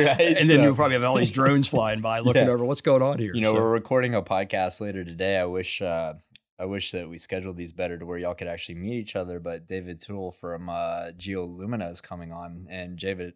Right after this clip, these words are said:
Speaker 1: David is a, uh, geologist by, uh, trade, I believe. But Geolumina is, uh, it's computer vision for, uh, subsurface seismic,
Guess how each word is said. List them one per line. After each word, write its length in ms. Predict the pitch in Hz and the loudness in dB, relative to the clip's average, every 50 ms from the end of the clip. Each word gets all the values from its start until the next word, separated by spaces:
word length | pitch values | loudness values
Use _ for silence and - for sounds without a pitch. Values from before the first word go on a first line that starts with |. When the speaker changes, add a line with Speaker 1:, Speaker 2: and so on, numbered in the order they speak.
| _ _ | _ _
Speaker 1:
David 300 | 92 101 107 101 95 90 | -4 -4 -4 -4 -6 -8
is 160 | 87 80 82 | -10 -12 -12
a, 220 | 85 85 85 82 _ _ _ _ _ _ _ _ _ _ _ - | -14 -16 -18 -20 _ _ _ _ _ _ _ _ _ _ _ -2
uh, 380 | 95 95 90 87 85 82 73 | 0 0 0 0 -2 -4 -8
geologist 720 | 80 87 90 95 98 113 135 139 117 98 98 92 - - - | -10 -12 -10 -6 -4 -2 0 0 0 -2 -4 -6 -6 -8 -6
by, 540 | - 90 85 85 82 82 82 82 82 82 - - | -6 -6 -6 -6 -8 -10 -12 -14 -16 -18 -18 -14
uh, 340 | 85 85 82 78 80 78 78 78 78 | -10 -8 -8 -8 -10 -12 -16 -16 -14
trade, 320 | - - - 95 95 90 | -10 -8 -6 -4 -4 -4
I 80 | 87 85 | -6 -10
believe. 560 | 82 78 80 82 87 98 98 90 87 82 85 _ _ | -12 -14 -14 -12 -8 -8 -6 -8 -8 -12 -16 _ _
But 240 | 85 82 82 67 92 | -8 -8 -8 -10 -10
Geolumina 720 | 92 104 104 87 82 92 117 120 117 98 87 85 85 85 | -8 -6 -6 -6 -6 -6 -6 -6 -6 -6 -6 -8 -8 -10
is, 220 | 85 82 - - 87 | -10 -8 -8 -8 -8
uh, 220 | 85 82 80 80 _ _ _ _ _ _ | -8 -10 -10 -14 _ _ _ _ _ _
it's 140 | - 85 - | -12 -12 -12
computer 460 | - - 95 85 - - 113 117 123 | -10 -12 -14 -14 -8 -8 -6 -6 -6
vision 360 | 85 90 87 - - - 113 | -6 -8 -10 -12 -14 -16 -20
for, 540 | 127 - - 107 92 87 87 87 87 90 92 80 | -20 -16 -12 -10 -10 -8 -8 -10 -12 -14 -14 -12
uh, 160 | 78 90 90 90 | -10 -10 -8 -6
subsurface 640 | - - - 101 92 - - 104 92 - 76 - | -6 -6 -6 -6 -8 -8 -10 -10 -10 -10 -10 -10
seismic, 480 | - - 101 110 123 110 - 73 - | -8 -6 -6 -6 -8 -8 -10 -16 -20